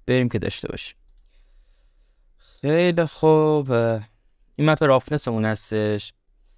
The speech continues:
مپ رافنس در واقع یه مپ سیاه و سفیده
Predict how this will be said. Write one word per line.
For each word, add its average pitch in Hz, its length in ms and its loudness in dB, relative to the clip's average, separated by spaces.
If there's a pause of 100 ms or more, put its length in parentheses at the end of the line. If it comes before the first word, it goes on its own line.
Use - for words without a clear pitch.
(180)
مپ 135 340 0
رافنس 143 540 0
در 117 180 2
واقع 120 200 -2
یه 139 60 0
مپ 139 280 -2
سیاه 113 480 -2
و 113 80 -2
سفیده 110 920 -2